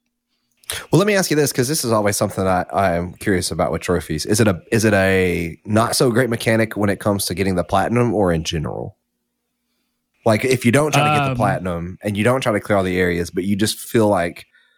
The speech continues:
Speaker 2: If you're doing it sparingly and
Speaker 1: Yeah.
Speaker 2: you're not at the end of the game and all that you have to do to platinum is just nail, grind out these areas, and clearing the area, pretty much every area has one of those spray paint areas, it's fun.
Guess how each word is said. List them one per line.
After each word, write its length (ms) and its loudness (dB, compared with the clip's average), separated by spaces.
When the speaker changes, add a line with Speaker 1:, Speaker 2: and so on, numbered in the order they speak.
Speaker 2:
If 220 0
you're 140 2
doing 280 4
it 120 0
sparingly 960 0
and 160 2
Speaker 1:
Yeah. 120 4
Speaker 2:
you're 100 2
not 160 2
at 100 -2
the 100 -2
end 120 2
of 80 -2
the 60 0
game 300 4
and 120 4
all 280 2
that 140 -2
you 120 2
have 280 0
to 80 -4
do 180 2
to 60 2
platinum 420 2
is 120 2
just 400 -2
nail, 400 4
grind 420 2
out 220 2
these 180 0
areas, 420 0
and 140 0
clearing 320 4
the 80 2
area, 300 2
pretty 160 0
much 160 0
every 260 2
area 320 4
has 220 2
one 340 4
of 80 2
those 300 0
spray 300 0
paint 280 2
areas, 480 2
it's 220 0
fun. 420 -4